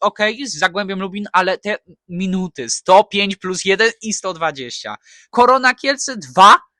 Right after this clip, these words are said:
która była o krok od zabrania awansu G-, Pieście Gliwice. Jeden do zera wygrywają końcowo. Mała Panew Ozimek,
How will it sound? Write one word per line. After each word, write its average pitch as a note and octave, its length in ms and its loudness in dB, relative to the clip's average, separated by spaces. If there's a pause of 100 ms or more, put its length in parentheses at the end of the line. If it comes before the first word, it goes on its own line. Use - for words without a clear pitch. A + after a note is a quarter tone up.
(240)
która G#3+ 420 0
była G3+ 300 -2
o G#3 160 -4
krok C#4 320 -2 (120)
od G#3 280 -6 (100)
zabrania G#3+ 600 -4
awansu G3 520 -2
G-, F3+ 460 -14
Pieście F#3+ 380 -10
Gliwice. D#3+ 460 -14
Jeden C3 220 -12
do B2 80 -16
zera A#2 260 -8
wygrywają G2+ 420 -18
końcowo. G#2+ 400 -20 (380)
Mała G#3 260 6
Panew A#3+ 360 0
Ozimek, A3+ 600 -6